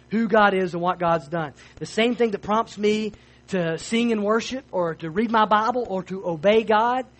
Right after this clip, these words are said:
prompts me to give. Chiefly, it's the Holy Spirit, but it's in response to what Christ has done in the gospel.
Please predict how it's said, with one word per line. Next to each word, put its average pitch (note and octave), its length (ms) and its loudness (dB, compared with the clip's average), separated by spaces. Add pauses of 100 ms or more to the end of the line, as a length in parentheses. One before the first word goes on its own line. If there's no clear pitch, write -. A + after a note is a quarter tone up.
(180)
prompts A3+ 480 -2
me G#3 460 -2 (260)
to G#3 180 -4
give. B3+ 500 2 (720)
Chiefly, A#3 380 0
it's - 100 -2
the F3 100 -14 (240)
Holy F#3 400 -2
Spirit, G3 440 -6 (540)
but G#3 120 2
it's G#3+ 100 -4
in A#3 100 -2
response A#3 680 2
to G#3+ 60 -6
what A3 280 2
Christ C#4+ 420 2
has G#3 120 -10
done F#3+ 240 -2
in A3 80 -2
the A3+ 60 -2
gospel. D#4 540 -4